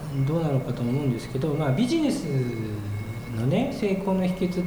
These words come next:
て今言ったような形で、あの、お客さんの満足をどうやって取るのかっていうのはもう一番大前提だと思ってます。あの、裏っ側ではファイナンスでどうのこうのっていうのは、それは二の次、三の次で、事業の中で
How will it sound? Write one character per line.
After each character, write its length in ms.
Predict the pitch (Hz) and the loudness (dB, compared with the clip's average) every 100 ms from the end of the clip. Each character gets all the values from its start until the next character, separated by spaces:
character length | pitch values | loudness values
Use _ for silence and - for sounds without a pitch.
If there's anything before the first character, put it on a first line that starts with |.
| - | 0
て 120 | 175 | 2
今 220 | 190 220 | 2 2
言 160 | 170 139 | 2 0
っ 60 | |
た 100 | - | 0
よ 60 | 139 | 0
う 20 | |
な 80 | 123 | 0
形 400 | - 139 127 131 | -2 -2 -2 0
で、 280 | 143 139 117 127 | 2 2 0 0
あ 80 | 127 | 0
の、 200 | 123 123 | 2 2
お 40 | |
客 220 | 160 196 | 2 0
さ 160 | - 285 | 0 2
ん 80 | 277 | 4
の 80 | 190 | 4
満 240 | 175 165 | 2 0
足 260 | 151 139 131 | -2 0 0
を 40 | |
ど 240 | 117 175 196 | 2 2 4
う 20 | |
や 60 | |
っ 60 | 175 | 2
て 340 | - 139 110 101 101 - - - - - | 0 0 0 -2 -4 -8 -12 -12 -12 -2
取 160 | 170 | 0
る 40 | 151 | 2
の 120 | 131 | 2
か 80 | - | 0
っ 40 | |
て 100 | 147 | 0
い 20 | |
う 60 | 180 | 4
の 40 | |
は 60 | 127 | 4
も 200 | 165 135 | 4 4
う 40 | |
一 220 | 120 - 180 - | 2 0 -2 0
番 300 | 220 214 185 | 2 4 2
大 120 | - 160 | 2 0
前 80 | 143 | 0
提 140 | 160 | 0
だ 80 | 139 | 0
と 260 | 107 101 113 | 0 -4 -4
思 100 | 101 | -6
っ 40 | |
て 60 | - | -6
ま 100 | 104 | -6
す。 100 | - - - - - | -8 -8 -10 -10 -2
あ 60 | 170 | 0
の、 80 | |
裏 140 | 160 247 | 2 2
っ 100 | - | 2
側 160 | 269 | 2
で 100 | 247 | 4
は 140 | 247 233 | 4 4
フ 60 | 226 | 4
ァ 80 | 233 | 4
イ 40 | |
ナ 140 | 247 | 4
ン 40 | 247 | 4
ス 100 | 240 | 2
で 120 | 220 | 0
ど 120 | 226 | 2
う 40 | 233 | 2
の 120 | 233 | 2
こ 140 | 233 | 2
う 40 | 214 | 2
の 80 | |
っ 20 | 175 | 2
て 60 | |
い 20 | |
う 40 | 156 | 2
の 0 | |
は、 40 | 127 | 0
そ 120 | 180 | 2
れ 80 | 170 | 4
は 40 | |
二 140 | 143 | 4
の 100 | 180 | 4
次、 200 | 196 220 | 2 0
三 200 | 180 143 | 0 0
の 100 | 147 | 0
次 220 | 139 165 131 | 0 0 2
で、 280 | 131 123 - - - - - - - | 2 0 -2 -8 -10 -12 -12 -12 -4
事 160 | 175 269 | 0 2
業 160 | 311 | 4
の 100 | 233 | 4
中 240 | 170 139 131 | 2 2 2
で 420 | 170 156 131 | 2 4 2